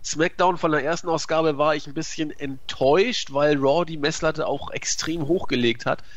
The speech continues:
Da konnte SmackDown nicht mithalten mit der ersten Ausgabe, die war aber auch alles andere als wirklich schlecht. Also gerade im Vergleich zu dem, was man in den Monaten und Jahren zuvor da, äh, gesehen hat.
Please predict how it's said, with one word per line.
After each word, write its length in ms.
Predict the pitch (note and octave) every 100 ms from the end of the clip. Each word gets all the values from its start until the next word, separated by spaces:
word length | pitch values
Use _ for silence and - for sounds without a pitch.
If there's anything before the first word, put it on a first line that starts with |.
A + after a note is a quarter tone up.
| - - - - -
Da 100 | C3
konnte 220 | - D3
SmackDown 440 | C#3 D3 D3 C#3+ C3
nicht 160 | C3
mithalten 520 | C#3 E3 D#3 E3+ F#3 F#3
mit 120 | D#3+
der 100 | D3
ersten 260 | D3+ D#3
Ausgabe, 440 | C#3 D3 - D#3 C#3+
die 120 | C#3
war 100 | C#3+
aber 180 | C3+ C3
auch 200 | A#2+ B2+
alles 240 | B2+ D3
andere 260 | - C#3 C3
als 240 | C3 -
wirklich 400 | C#3+ D3+ C3+ -
schlecht. 500 | - C#3+ E3+ - -
Also 200 | - A2
gerade 220 | A#2 A#2+ B2
im 100 | A#2+
Vergleich 300 | A#2 A#2+ A2+
zu 100 | A#2+
dem, 140 | A#2+
was 140 | A#2 A#2
man 180 | A2+ - - - - - -
in 60 | C3
den 100 | B2
Monaten 440 | C#3 C#3 B2+ C3
und 160 | A#2+ A2+
Jahren 220 | B2 B2+
zuvor 440 | - D3 - D3+ A2+
da, 320 | G#2+ G#2 F#2
äh, 140 | G2+
gesehen 440 | A#2 G#2 A2 A2 A2+
hat. 180 | D3